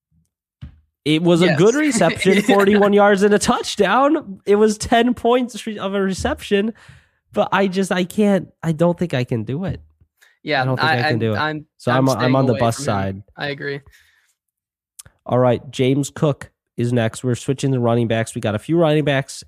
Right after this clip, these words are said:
Speaker 1: and then we'll wrap it up. James Cook, A D P of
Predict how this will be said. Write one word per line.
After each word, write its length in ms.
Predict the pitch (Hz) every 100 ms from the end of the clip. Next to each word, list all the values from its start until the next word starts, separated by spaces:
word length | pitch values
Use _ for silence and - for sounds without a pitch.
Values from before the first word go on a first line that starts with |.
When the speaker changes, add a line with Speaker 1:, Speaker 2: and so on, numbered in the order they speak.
| -
Speaker 1:
and 160 | 131
then 160 | 123 117
we'll 180 | 113 113
wrap 300 | 113 117 123
it 80 | 113
up. 260 | 110 - _ _ _ _ _ _
James 340 | - 156 208 196
Cook, 400 | - 190 - - _ _ _ _ _
A 160 | 143 165
D 140 | 190
P 240 | - 180
of 140 | 165